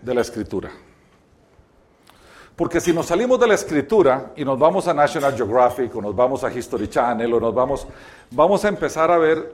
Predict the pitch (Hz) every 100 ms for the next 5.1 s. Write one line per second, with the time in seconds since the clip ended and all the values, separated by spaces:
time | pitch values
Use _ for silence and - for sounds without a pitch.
0 | - - 120 127 127 185 180 - - 185
1 | 160 143 147 147 147 143 - - 123 117
2 | 131 127 131 123 - 107 107 101 101 95
3 | 90 90 87 - - - 104 101 87 82
4 | 82 82 - 92 87 131 151 135 143 139
5 | 135